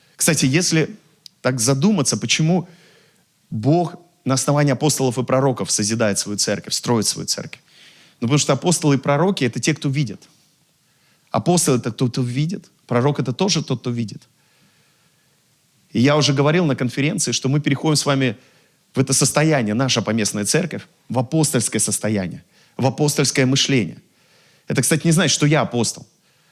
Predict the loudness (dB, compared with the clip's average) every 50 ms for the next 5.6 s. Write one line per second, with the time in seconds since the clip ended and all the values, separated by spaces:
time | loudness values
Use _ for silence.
0 | _ _ _ _ -2 0 2 2 2 2 0 0 0 0 0 2 2 0 0 0
1 | 0 -2 -2 -2 -2 -2 0 0 2 0 0 0 0 0 0 0 0 2 2 2
2 | 2 0 0 0 0 0 0 -2 -6 -10 -14 -18 _ _ _ _ _ _ _ _
3 | _ _ _ _ _ _ _ _ _ _ _ _ _ _ _ _ _ -6 -4 -2
4 | 0 2 2 2 2 2 0 0 -2 -2 0 0 0 0 0 -2 -2 -4 -4 -4
5 | -4 -2 -2 -2 -2 0 0 0 0 -2 -6